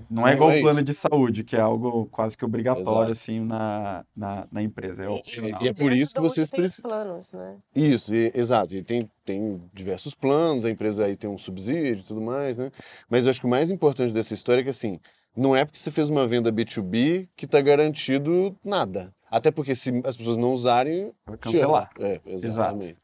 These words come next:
Speaker 1: Então, excelente, é, adesão aqui, mas o, e-, esse time, então, é o time que gera esse primeiro contato e é um contato direto,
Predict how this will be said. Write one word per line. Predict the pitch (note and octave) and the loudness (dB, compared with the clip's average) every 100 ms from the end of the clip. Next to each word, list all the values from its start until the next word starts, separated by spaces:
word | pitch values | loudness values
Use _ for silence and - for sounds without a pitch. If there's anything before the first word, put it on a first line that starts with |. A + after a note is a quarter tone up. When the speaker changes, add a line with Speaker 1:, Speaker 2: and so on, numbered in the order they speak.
| _ - | _ -8
Speaker 1:
Então, | A2 - A2+ B2 A#2+ A#2+ A#2 _ _ - _ - | -8 -2 0 0 -2 -6 -18 _ _ -20 _ -10
excelente, | A2 B2 A2 C3 C#3 D3 B2+ A2 G#2 - - | -6 -2 0 0 -2 0 0 0 -4 -12 -8
é, | G#2+ G#2 G2 F#2 F#2 - _ _ | -6 -4 -6 -10 -14 -20 _ _
adesão | A2 G#2+ G2 G#2+ | -12 -10 -8 -8
aqui, | G2+ - C#3 | -8 -6 -4
mas | B2+ G#2+ | -2 -4
o, | A#2 A#2+ F#2+ - _ | -4 -4 -6 -10 _
e-, | A#2 C3 | -6 -4
esse | C#3+ D#3+ - | -2 -2 -2
time, | B2 D#3 D#3+ B2 | -8 -6 -4 -4
então, | B2 | -2
é | C3+ | 0
o | C#3+ | -2
time | - D3 | -2 -4
que | D#3 - D#3+ D#3 _ _ _ _ _ _ | -4 -2 -2 -2 _ _ _ _ _ _
gera | G#2+ G#2 D3 F#3 | -10 0 4 4
esse | F3+ | 0
primeiro | - C#3 C#3 C3+ | -4 -2 -2 -2
contato | C3+ A2+ G#2+ C3 D#3+ D#3+ | -4 -4 -2 -2 -2 -4
e | C#3 | -4
é | |
um | C#3+ | -4
contato | D#3+ D3 C#3+ D3 C#3 | -6 -6 -4 -4 -6
direto, | A2+ C3+ A#2 F2+ - | -6 -2 -2 -2 -12